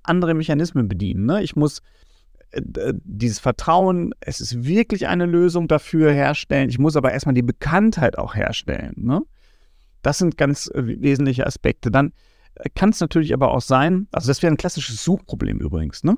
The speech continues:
Also der Kunde kennt gar nicht, weiß gar nicht, dass er eine Lösung hat.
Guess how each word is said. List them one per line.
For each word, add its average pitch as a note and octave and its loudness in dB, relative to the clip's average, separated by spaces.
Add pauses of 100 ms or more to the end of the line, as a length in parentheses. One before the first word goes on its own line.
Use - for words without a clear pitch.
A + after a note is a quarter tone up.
Also A#2 -2
der A2+ -2
Kunde G3+ 2 (600)
kennt F3 2 (340)
gar B2+ 4
nicht, A#2+ 0
weiß F3+ 0
gar B2+ 0
nicht, B2 -2
dass A#2 -2
er A2+ -2
eine G#2 -2
Lösung - -4
hat. - -8